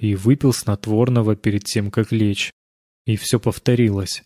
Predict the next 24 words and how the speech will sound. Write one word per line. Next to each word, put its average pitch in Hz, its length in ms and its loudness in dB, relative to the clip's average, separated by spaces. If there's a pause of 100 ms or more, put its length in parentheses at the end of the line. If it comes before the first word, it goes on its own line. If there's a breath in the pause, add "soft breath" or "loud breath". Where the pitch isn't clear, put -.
(580)
Ян 117 300 0
метался 135 500 2
в 123 60 0
глубокой 117 720 4
и 101 80 0
тесной, 113 720 0
закрытой 117 560 2
сверху 123 500 0
ржавой 113 540 2
решёткой 110 580 0
яме, 101 680 0
и 110 120 -4
со - 180 -2
всех 101 320 -4
сторон 110 400 0
его 107 300 2
окружали 117 580 2
какие-то 127 540 2
уродливые 113 680 4
карлики 123 640 0
с 113 120 0
горящими 107 640 0
пурпурными 107 760 0
глазами 107 720 2